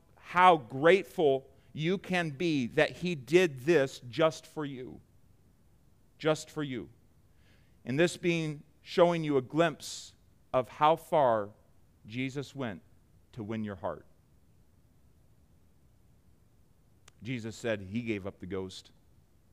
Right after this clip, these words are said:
He did it willingly. And I find here tonight that he was in complete and total agony. And as we go into the Easter season, we, we know how the story ends. Aren't you thankful for that? But he told us,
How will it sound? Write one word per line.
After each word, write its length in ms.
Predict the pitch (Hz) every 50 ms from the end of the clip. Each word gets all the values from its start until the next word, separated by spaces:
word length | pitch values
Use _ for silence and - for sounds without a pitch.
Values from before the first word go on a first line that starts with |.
| _ _ _ -
He 80 | 113
did 180 | 110 120 123 117
it 120 | 107 -
willingly. 480 | 101 110 127 123 113 98 85 80 80 78 - _ _ - _ _ _ _ _ _ _ _ _ _ _ _ _ _ _ _ _ _ _ _ _ _ _ _ -
And 100 | - 110
I 40 | 117
find 300 | 113 - 160 156 160 151
here 140 | 147 147 147
tonight 380 | 139 131 139 147 156 143 120 -
that 120 | - 127 120
he 160 | 120 135 139
was 120 | 139 127
in 240 | 120 123 120 120 113 110 - _ _ _
complete 500 | - 123 120 113 - 127 143 156 151 -
and 100 | - 120
total 340 | 110 - 139 139 127 113 117
agony. 400 | 120 131 151 135 135 123 120 117
And 120 | 120 120 120
as 140 | 120 113
we 120 | 120 143 139
go 160 | 127 143 139
into 140 | 139 123 117
the 100 | 117 113
Easter 320 | 123 135 147 139 - 139 123
season, 520 | - - 143 135 127 120 123 117 117 117
we, 240 | 120 143 139 120 - - _ -
we 120 | - 135
know 200 | 139 139 139 139
how 180 | 131 127 139 135
the 120 | 127 113
story 440 | - - - - 147 135 123 113 117
ends. 320 | 127 135 110 98 95 - -
Aren't 200 | 104 104 95 -
you 60 | 107
thankful 360 | 98 117 117 117 117 117 110 -
for 120 | - 117
that? 260 | 107 117 120 127 139 - - - - _ _ _ -
But 100 | 104 110
he 160 | 110 123 131
told 240 | - 131 127 131 123
us, 260 | 117 - - -